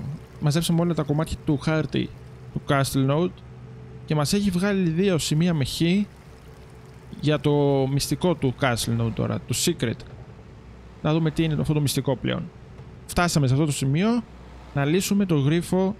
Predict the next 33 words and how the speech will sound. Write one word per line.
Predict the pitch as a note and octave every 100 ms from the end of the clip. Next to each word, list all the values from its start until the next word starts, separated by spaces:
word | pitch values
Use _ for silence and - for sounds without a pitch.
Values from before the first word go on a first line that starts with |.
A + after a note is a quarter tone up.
| -
που | -
έχει | D3+ D#3 E3
αυτός | D3 D#3
εδώ | D3
πέρα | C#3+ E3
ο | D3
πανέμορφος | B2+ B2 D#3 D#3 D3+ E3 D#3+ -
χάρτης. | - C#3+ B2 - - - - -
Δεν | D#3
είναι | F3
μόνο | E3+
πανέμορφος, | D#3 C#3+ C3+ D3 C#3 F3+ F3+ - - - - - -
έχει | D#3 F3 - F#3+ F3 - - - - -
και | C#3+
ιστορία | C3+ - C3 C3+ E3 E3 D#3+ - -
να | C#3
σου | B2+ C#3+
βγάλει | C3 D3+ C#3+
έτσι | C#3+ -
λίγο | C#3
θησαυρό, | C3 C3 - A2 A#2 D3+ D#3 -
να | A#2+
σε | B2+
πάει | - D3
να | C3+
κυνηγήσεις | B2 B2+ A#2 A2 C#3+ C#3+ C#3
τα | C3+ B2+
collectible | A#2 C3+ D3+ D#3+ E3 E3+ - - - - -
για | D3
να |
βρεις | C#3+ D#3+
το | D#3+
χάρτη, | C#3 D3+ D#3 - F3 E3+